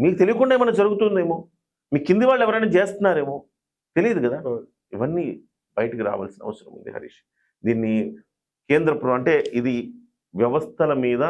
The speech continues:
Speaker 1: నమ్మకం కోల్పోకూడదు సగటు పౌరుడు అంటే, ప్రభుత్వాల మీద నమ్మకం కలిగేలా ఉండాలి అంటే ఖచ్చితంగా దీని మీద పారదర్శకమైన ఎంక్వైరీ జరగాలి.
Speaker 2: అంటే సీబీఐ లాంటిది ఏమన్నా చేస్తే?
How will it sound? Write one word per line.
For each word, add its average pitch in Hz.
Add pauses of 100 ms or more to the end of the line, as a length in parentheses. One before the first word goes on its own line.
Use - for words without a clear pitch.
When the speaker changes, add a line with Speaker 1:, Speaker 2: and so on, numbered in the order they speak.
(160)
Speaker 1:
నమ్మకం 151 (160)
కోల్పోకూడదు 143
సగటు 123 (100)
పౌరుడు 107 (540)
అంటే, 98 (1500)
ప్రభుత్వాల 170
మీద 131 (140)
నమ్మకం 160 (380)
కలిగేలా 170 (100)
ఉండాలి 139
అంటే 92 (140)
ఖచ్చితంగా 120
దీని 87
మీద - (520)
పారదర్శకమైన 117 (440)
ఎంక్వైరీ 95 (100)
జరగాలి. - (240)
Speaker 2:
అంటే 120 (280)
సీబీఐ 120
లాంటిది 104
ఏమన్నా 95 (300)
చేస్తే? -